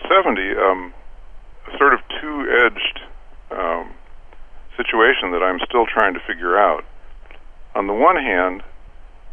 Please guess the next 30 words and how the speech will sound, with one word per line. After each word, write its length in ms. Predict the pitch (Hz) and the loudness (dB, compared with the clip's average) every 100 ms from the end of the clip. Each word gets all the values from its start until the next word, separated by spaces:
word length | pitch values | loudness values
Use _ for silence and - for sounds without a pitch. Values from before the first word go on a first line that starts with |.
| - | -4
a 60 | |
lot 300 | 101 113 147 | 6 8 8
of 120 | 135 - | 6 2
personal 460 | 131 127 117 101 | 2 2 0 -2
awareness 520 | 95 101 107 107 92 87 - | 0 2 4 2 0 -6 -6
that 220 | 90 87 - - - - - - 113 | -6 -6 -14 -16 -16 -16 -16 -10 -4
even 220 | 117 117 | 0 2
though 220 | 101 101 | 4 6
I've, 260 | 95 90 87 - - - - - - | 6 6 0 -12 -16 -18 -16 -16 -6
I 160 | 98 87 | -4 -2
have 300 | - 113 98 107 | 2 4 4 0
some 200 | 110 113 - | 0 0 0
sort 200 | 98 85 | -2 -2
of 60 | 78 - - | -4 -10 2
public 360 | - - 87 82 82 | 2 2 -4 -4 -2
voice, 400 | 95 113 80 82 - - - - - - - - - | 0 0 0 -6 -12 -12 -6 -6 -4 -8 -10 -6 -4
um, 340 | 98 87 82 - - - - - - | -4 -6 -8 -8 -6 -6 -8 -10 -2
there's 160 | 104 - | -2 -2
still 180 | - 117 | 2 6
a 200 | 110 92 | 6 8
lot 320 | 107 127 - | 8 8 6
that 100 | 92 | 6
I 140 | 92 | 6
don't 260 | 113 104 101 | 6 4 0
know 200 | 95 104 | 0 2
very 260 | 95 90 90 | 4 2 2
much 260 | 90 - | -2 -4
about 500 | - - 101 104 85 - - - - | -6 4 6 6 4 0 -4 -10 -14
<laughs> 360 | - - - | -12 -12 -10
and, 340 | 101 95 90 | -2 0 0